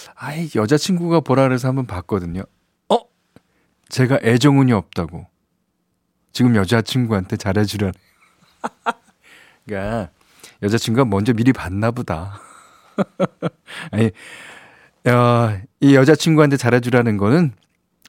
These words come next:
만고의 진리입니다. 예. 자, 오팔육팔 번님이, 어, "퇴근까지는 아직,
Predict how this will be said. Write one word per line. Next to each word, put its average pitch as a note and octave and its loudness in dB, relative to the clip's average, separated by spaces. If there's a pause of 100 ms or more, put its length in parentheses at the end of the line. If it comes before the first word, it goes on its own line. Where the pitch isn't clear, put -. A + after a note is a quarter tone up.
(160)
만고의 G#2+ 2
진리입니다. G#2+ -2
예. F#2+ -2 (1080)
자, B2 4
오팔육팔 B2+ 2
번님이, G#2+ -2 (440)
어, A#2 0
"퇴근까지는 E3 4
아직, C3 2